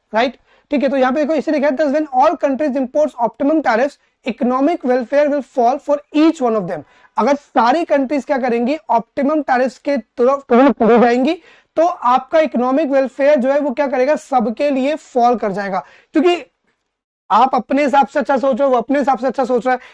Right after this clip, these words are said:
लेकिन इंडिपेंडेंटली कहीं ना कहीं उसका सफरिंग तो आपको आना पड़ेगा। इसको मैं एक एग्जांपल के through क्लियर करता हूं।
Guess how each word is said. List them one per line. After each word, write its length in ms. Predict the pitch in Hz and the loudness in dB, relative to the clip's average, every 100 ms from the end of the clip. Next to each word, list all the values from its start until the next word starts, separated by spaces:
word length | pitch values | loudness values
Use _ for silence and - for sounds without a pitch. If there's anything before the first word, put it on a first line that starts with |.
| - | -4
लेकिन 220 | 226 285 | -2 -2
इंडिपेंडेंटली 960 | 254 240 247 320 - 269 262 269 277 339 | -2 0 2 2 0 0 0 0 -2 -4
कहीं 260 | - 254 | -2 0
ना 120 | 269 294 | 0 -2
कहीं 220 | 285 302 | -2 -2
उसका 280 | 269 - 294 | -4 -4 -4
सफरिंग 460 | - 247 277 285 294 | -4 -6 -4 -2 0
तो 60 | |
आपको 200 | 294 - | -2 0
आना 220 | 311 262 294 | 0 0 0
पड़ेगा। 320 | 285 254 285 _ _ _ | 0 0 -2 _ _ _
इसको 240 | 254 - 330 | -8 -2 0
मैं 140 | 339 | 0
एक 220 | 311 - | -2 -6
एग्जांपल 500 | 262 190 233 240 294 | -6 -2 -2 -2 -4
के 60 | 262 | -4
through 200 | 233 269 | -4 -2
क्लियर 160 | 262 233 | -2 -2
करता 260 | 202 - | -4 -6
हूं। 80 | 233 | -6